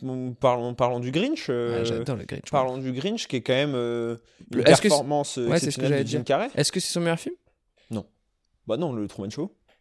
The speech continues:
Speaker 2: Ouais, ouais.
Speaker 1: En vrai, euh,
Speaker 2: Mais est-ce que
Speaker 1: Eternal
Speaker 2: c'est,
Speaker 1: Sunshine of the Spotless
Speaker 2: tu sais que je
Speaker 1: Mind.
Speaker 2: l'ai toujours pas vu, ça, je, j'ai pas envie de le voir. À chaque
Speaker 1: Bah,
Speaker 2: fois, je, je,
Speaker 1: ouais,
Speaker 2: j'ai
Speaker 1: je
Speaker 2: l'impression de
Speaker 1: comprends.
Speaker 2: pas être prêt. <laughs>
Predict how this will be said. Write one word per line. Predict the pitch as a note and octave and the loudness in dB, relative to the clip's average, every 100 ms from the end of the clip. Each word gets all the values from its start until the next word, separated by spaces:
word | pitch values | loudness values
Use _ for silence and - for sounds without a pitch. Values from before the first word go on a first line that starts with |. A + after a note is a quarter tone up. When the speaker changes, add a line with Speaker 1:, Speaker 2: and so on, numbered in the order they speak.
| - | -10
Speaker 2:
Ouais, | A2+ A2+ | -6 -6
ouais. | F2 - _ _ _ _ _ _ - | -6 -12 _ _ _ _ _ _ -12
Speaker 1:
En | A2 A2 | -8 -4
vrai, | A2 D3 A3+ - | 0 -2 -2 -4
euh, | A2+ | 0
Speaker 2:
Mais | A2+ | 2
est-ce | C#3+ | 4
que | B2 | 6
Speaker 1:
Eternal | C3+ B2+ B2 | 6 4 2
Speaker 2:
c'est, | C3 | -2
Speaker 1:
Sunshine | B2 B2+ A#2+ | -2 -2 -2
of | A2 | -4
the | A2+ | -6
Spotless | A2+ - A2 | -6 -6 -2
Speaker 2:
tu | E3+ | -2
sais | |
que | |
je | D3 | -2
Speaker 1:
Mind. | B2+ | -6
Speaker 2:
l'ai | |
toujours | - G#3 F#3 | -2 2 6
pas | E3+ D3 | 6 4
vu, | E3 | 0
ça, | D3+ B2+ | -2 0
je, | C3 - | -2 -2
j'ai | D3 | -2
pas | E3+ | 2
envie | D#3 | 2
de | |
le | D3+ | 2
voir. | D3+ D3+ _ _ - - _ - - | 0 -4 _ _ -20 -20 _ -6 2
À | D3+ | 6
chaque | F3+ | 6
Speaker 1:
Bah, | |
Speaker 2:
fois, | G3+ | 8
je, | G3 D#3+ D#3 D3+ D3 - | 6 6 8 8 6 2
je, | C3 | -2
Speaker 1:
ouais, | A#2 | -2
Speaker 2:
j'ai | C#3 | 0
Speaker 1:
je | C#3+ | 0
Speaker 2:
l'impression | |
de | C#3+ | 2
Speaker 1:
comprends. | E3 D3+ | 0 2
Speaker 2:
pas | D3+ | 2
être | D3 | 0
prêt. | E3 - - - - - | -4 -4 -10 -20 -18 -16
<laughs> | - G#3 - | -10 -4 -2